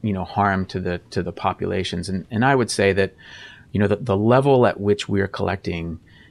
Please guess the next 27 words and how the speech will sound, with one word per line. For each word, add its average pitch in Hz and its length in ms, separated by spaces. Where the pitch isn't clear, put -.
and, 117 200
and 117 160
we're 117 100
very 131 360
careful 92 560
that 90 180
we 90 100
don't 104 380
have, 80 360
you 92 100
know, 82 260
these 92 200
kinds 85 280
of 82 120
impacts 82 440
on 82 120
populations. 98 640
So 98 240
in 113 180
places 139 400
where 113 160
we 104 200
are 110 160
collecting, 90 460
there's 98 200
usually 131 260
huge, 127 580